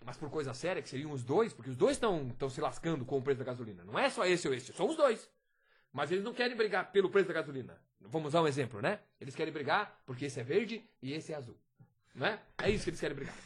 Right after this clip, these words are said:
É isso. Não, cara. Se o ano eles brigam pelo negócio sério, pô, mano, não. Não, eu sou azul. Não, eu sou,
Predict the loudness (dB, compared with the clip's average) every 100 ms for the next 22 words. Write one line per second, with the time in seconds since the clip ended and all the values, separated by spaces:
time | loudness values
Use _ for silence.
0 | -16 -4 -2 -2 -8 -20 _ -20 -8 -2
1 | 0 0 2 2 2 -4 -14 -4 2 6
2 | 8 8 4 2 0 -2 -2 0 2 2
3 | 0 -8 _ 6 6 4 0 -2 -4 -18
4 | -20 -8 -4 -4 -2 0 0 0 -2 0
5 | 0 -2 -8 -4 -2 0 0 -2 -6